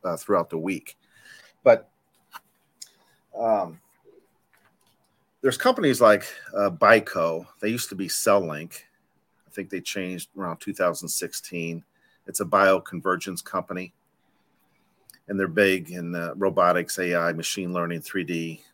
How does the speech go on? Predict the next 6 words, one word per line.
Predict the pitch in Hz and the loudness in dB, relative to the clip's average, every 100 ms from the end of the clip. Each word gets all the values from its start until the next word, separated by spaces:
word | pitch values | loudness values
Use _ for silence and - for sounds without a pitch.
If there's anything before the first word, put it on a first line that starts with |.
| - | 0
bioprinting, | 90 92 95 - 78 - 85 85 - - | 2 4 0 -8 -12 -8 -10 -10 -16 -14
and, | 87 82 80 80 80 82 | -10 -6 -6 -6 -10 -10
uh, | 76 78 - _ _ _ _ _ _ - | -8 -8 -10 _ _ _ _ _ _ -10
U | 98 104 104 107 | -2 2 2 0
P | - 98 95 | -4 -2 0
M, | 104 76 62 | 0 0 -6